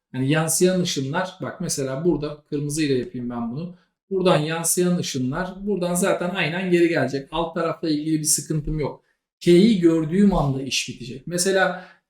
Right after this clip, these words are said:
X'teyken ya da Y'deyken ne bileyim Y'ye geldiğinde ne oluyor mesela? O zaman ne yapıyorsun? Aynanın ucuna şöyle ışın gönderiyorsun ya, mümkün olan en geniş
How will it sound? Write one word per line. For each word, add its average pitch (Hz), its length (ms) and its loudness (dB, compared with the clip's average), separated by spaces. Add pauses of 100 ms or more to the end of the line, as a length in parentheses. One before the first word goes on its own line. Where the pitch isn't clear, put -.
X'teyken 170 840 4
ya 147 140 -2
da 175 60 4
Y'deyken 156 840 0
ne 180 120 2
bileyim 147 220 -2
Y'ye 202 340 6
geldiğinde 156 580 2
ne 190 80 -2
oluyor 147 340 2
mesela? 131 420 -8
O 170 60 -4
zaman 185 340 -2
ne 214 60 0
yapıyorsun? 170 580 -4 (300)
Aynanın 190 580 2
ucuna 175 360 -2
şöyle 175 420 -2
ışın 165 300 -4
gönderiyorsun 170 580 -2
ya, 147 180 0
mümkün 160 420 -2
olan 165 400 -4
en 180 280 2
geniş 156 680 0